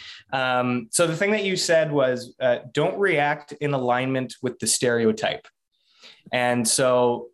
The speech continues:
um, that had more to do with the context of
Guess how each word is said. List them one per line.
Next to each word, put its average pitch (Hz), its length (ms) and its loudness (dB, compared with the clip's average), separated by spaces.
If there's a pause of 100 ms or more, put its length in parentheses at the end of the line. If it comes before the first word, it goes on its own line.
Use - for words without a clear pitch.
um, 113 480 -2 (140)
that 165 340 -2
had 160 260 0
more 151 240 2
to 147 180 -2
do 135 240 2
with 135 200 0
the 120 60 -6
context 127 760 -4
of 117 360 2